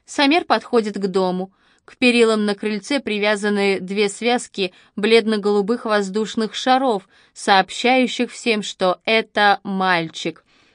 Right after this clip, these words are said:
Женщина глубоко вздыхает и нажимает кнопку звонка. Почти сразу дверь распахивается, и перед Самер предстает лучезарно улыбающаяся брюнетка в цветастом платье.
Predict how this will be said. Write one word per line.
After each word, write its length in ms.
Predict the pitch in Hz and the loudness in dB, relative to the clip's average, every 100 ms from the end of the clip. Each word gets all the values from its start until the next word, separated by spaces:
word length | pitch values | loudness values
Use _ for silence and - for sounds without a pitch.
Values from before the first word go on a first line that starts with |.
| _ | _
Женщина 560 | 214 202 202 185 202 190 | -6 2 2 2 -4 -2
глубоко 400 | 180 175 175 175 | -2 0 0 -2
вздыхает 640 | 165 165 170 254 285 262 _ - _ | -4 -6 0 2 2 -2 _ -20 _
и 100 | 254 | -2
нажимает 640 | 294 330 277 233 185 196 196 | 0 0 0 2 4 2 0
кнопку 460 | 190 185 190 - | -4 -4 -4 -4
звонка. 640 | 185 175 175 175 175 175 175 _ _ _ _ | -4 0 -2 -2 -2 -4 -4 _ _ _ _
Почти 420 | 226 220 - 277 | 0 0 -6 -6
сразу 460 | - 294 359 311 | -4 0 2 2
дверь 340 | 240 202 277 277 | -4 0 -2 0
распахивается, 1160 | 233 214 202 - 208 208 196 196 190 190 196 190 _ _ - | 0 0 -2 -2 0 0 -2 0 0 0 -6 -6 _ _ -2
и 100 | 220 | 0
перед 300 | 220 220 214 | 2 0 -2
Самер 400 | 220 220 254 311 | -2 0 0 0
предстает 720 | - 247 - 220 214 220 220 _ _ | -4 -8 -6 -2 0 -2 -4 _ _
лучезарно 800 | - 240 240 240 202 196 185 190 | 0 0 2 -2 2 2 2 0
улыбающаяся 1000 | 185 185 202 202 190 180 190 180 - 190 | 0 0 2 2 2 0 0 0 0 -4
брюнетка 600 | 175 180 208 247 - 220 _ _ | -2 -2 -2 -2 -2 -4 _ _
в 100 | - | -20
цветастом 840 | - 214 202 196 180 180 - 190 | -10 -2 -2 2 2 0 -4 -4
платье. 760 | 185 185 190 175 160 - 165 | -2 0 2 2 0 -10 -12